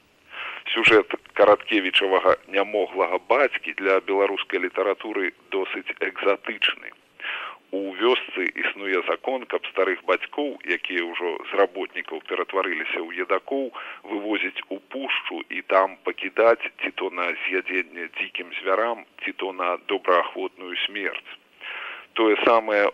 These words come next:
ў Імамуры, у легендзе пра Нараяму, якая ў заходнім пракаце называлася балядай пра Нараяму. У абодвух творах сынам настае час выпраўляць бацькоў на паміранне. Японцу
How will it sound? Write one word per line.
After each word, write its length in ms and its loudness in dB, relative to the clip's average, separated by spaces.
ў 320 -6
Імамуры, 880 -2
у 160 -8
легендзе 560 -2
пра 400 0
Нараяму, 720 -2
якая 320 -2
ў 160 -4
заходнім 400 -4
пракаце 680 2
называлася 760 0
балядай 600 4
пра 360 -2
Нараяму. 560 -2
У 160 6
абодвух 640 4
творах 400 4
сынам 420 4
настае 480 0
час 240 8
выпраўляць 640 4
бацькоў 560 -2
на 80 -2
паміранне. 720 -4
Японцу 720 -2